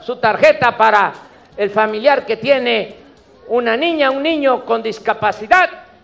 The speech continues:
su tarjeta para el de la beca, su tarjeta para que recoja su dinero el productor. Todo de manera directa. Nada de que soy de la organización campesina independiente Emiliano Zapata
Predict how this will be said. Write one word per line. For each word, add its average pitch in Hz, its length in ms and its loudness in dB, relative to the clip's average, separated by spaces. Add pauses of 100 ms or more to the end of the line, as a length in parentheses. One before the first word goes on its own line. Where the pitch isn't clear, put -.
su 220 180 -10
tarjeta 233 580 0
para 214 200 2
el 202 100 -4
de 214 80 -2
la 202 140 0
beca, 320 460 4 (120)
su 226 140 -6
tarjeta 226 720 0 (500)
para 214 300 2
que 220 340 0
recoja 208 560 2
su 214 180 -10
dinero 233 680 0 (360)
el 247 220 -2
productor. 247 1000 2 (1500)
Todo 359 320 8
de 330 140 4
manera 330 400 4
directa. 285 560 2 (640)
Nada 359 480 4
de 311 160 4
que 302 200 4
soy 339 280 4
de 330 140 4
la 311 100 4
organización 302 880 2 (720)
campesina 285 720 0
independiente 277 720 0
Emiliano 277 260 -4
Zapata 294 840 2